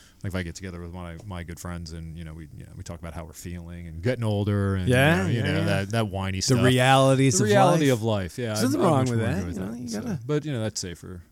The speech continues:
Speaker 1: That's, that's a, that's a different conversation. Um,
Speaker 2: Well, on
Speaker 1: you know.
Speaker 2: that, on that subject, uh, I mean, you essentially were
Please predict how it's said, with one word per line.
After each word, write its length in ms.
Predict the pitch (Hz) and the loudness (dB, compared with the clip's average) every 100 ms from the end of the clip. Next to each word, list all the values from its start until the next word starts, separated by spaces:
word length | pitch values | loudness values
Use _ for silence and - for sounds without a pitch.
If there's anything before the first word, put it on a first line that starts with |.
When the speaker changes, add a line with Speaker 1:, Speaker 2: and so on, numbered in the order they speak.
| _ | _
Speaker 1:
That's, 240 | 107 - - | -18 -16 -16
that's 260 | - - | -16 -18
a, 60 | 85 87 90 | -20 -20 -20
that's 160 | 123 117 | -14 -10
a 180 | 95 92 - | -8 -10 -6
different 260 | 113 101 95 | -4 -4 -4
conversation. 560 | 92 90 101 95 120 - - - - _ | -4 -4 -4 -4 -6 -12 -18 -20 -20 _
Um, 440 | 90 87 85 85 82 - _ - | -10 -8 -10 -12 -14 -20 _ 2
Speaker 2:
Well, 140 | 147 | 4
on 240 | 131 135 135 | 6 4 2
Speaker 1:
you 20 | |
know. 40 | 127 | 0
Speaker 2:
that, 100 | 120 | 0
on 180 | 127 135 | -2 -2
that 180 | 117 | -2
subject, 560 | - 135 160 190 110 - | -2 -2 -4 -4 -6 -8
uh, 260 | 117 107 101 | -8 -8 -8
I 40 | 107 | -8
mean, 280 | 113 104 113 | -8 -8 -8
you 320 | 123 139 143 | -4 -2 -2
essentially 480 | - 131 135 156 131 | -2 -2 -2 0 -2
were 480 | 113 104 95 95 | -2 -2 -2 -4